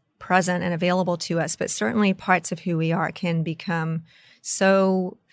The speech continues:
squashed and repressed that they, f-, you know, it sort of feels dead, right? And it's did to me. I thought I was dead below the waist for about ten years. Uh, but we put ourselves in this prison and we forget that we hold the key.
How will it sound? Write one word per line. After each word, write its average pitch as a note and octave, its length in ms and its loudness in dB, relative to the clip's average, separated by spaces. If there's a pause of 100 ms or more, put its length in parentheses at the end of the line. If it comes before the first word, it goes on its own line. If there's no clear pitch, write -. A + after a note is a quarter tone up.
(160)
squashed E3+ 800 0
and E3 220 -2
repressed E3 680 -2
that D#3+ 240 -2 (220)
they, D3 200 -6
f-, - 360 -20 (300)
you F3 140 -2
know, E3 120 -4
it C3+ 100 -8
sort D#3+ 180 -6
of - 80 -8
feels D4+ 360 -2
dead, D#3 420 -2 (140)
right? E3+ 160 2
And A#3 100 0
it's - 160 -4
did F3+ 240 -4
to - 100 -6
me. G3+ 200 0
I F#3+ 100 0
thought F3 240 -2
I D#3+ 120 0
was D#3+ 220 -6 (100)
dead E3 220 0
below E3 260 -2
the D#3+ 100 -6
waist D#3+ 420 -4
for E3 140 -2
about D#3+ 260 0
ten F3 200 -2
years. G3 420 -4 (880)
Uh, F3+ 260 4
but E3+ 280 0
we G3 120 4
put C4+ 220 -2
ourselves A3+ 420 2
in F#3+ 80 2
this F3 140 -2
prison F3+ 520 0
and F3 140 0
we F3 100 0
forget F#3 400 0
that G3 100 0
we F3 100 0
hold E3 320 0
the - 80 -14
key. G3 500 -4